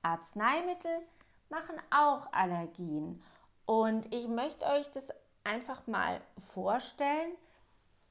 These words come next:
Die Allergien sind in verschiedene Typen eingeteilt. Und das erkläre ich euch gleich, aber vorher nochmal,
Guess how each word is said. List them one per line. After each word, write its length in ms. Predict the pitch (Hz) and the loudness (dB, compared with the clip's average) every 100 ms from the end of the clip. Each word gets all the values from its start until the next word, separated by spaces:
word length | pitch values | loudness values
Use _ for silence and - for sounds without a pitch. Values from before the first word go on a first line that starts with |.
| 269 | 2
Die 100 | 254 | 6
Allergien 720 | 254 247 240 247 311 339 277 | 8 6 4 -4 -2 -2 0
sind 220 | 262 254 | 0 0
in 160 | 254 240 | -2 -4
verschiedene 580 | 254 247 262 247 233 | -4 -4 -6 -4 -4
Typen 440 | 226 - 247 247 277 | -6 -6 -6 -4 -6
eingeteilt. 1160 | - 180 190 240 285 285 - 302 339 415 480 - - - - - - _ - - - - - | 0 0 0 -2 -6 -8 -2 2 2 0 -4 -14 -20 -20 -20 -20 -20 _ -20 -20 -20 -20 -4
Und 560 | 262 277 285 277 - - _ | 2 4 2 -4 -10 -16 _
das 180 | 277 269 | -8 -2
erkläre 520 | 226 - - 196 214 | -2 -2 -4 0 0
ich 140 | 262 277 | 0 -4
euch 220 | 294 - | -4 -6
gleich, 420 | 277 277 294 294 | -2 -2 -2 -2
aber 180 | 208 220 | -4 -4
vorher 460 | - - 247 277 | -6 -2 -2 -2
nochmal, 500 | 269 269 269 254 247 | -4 -6 -6 -4 -4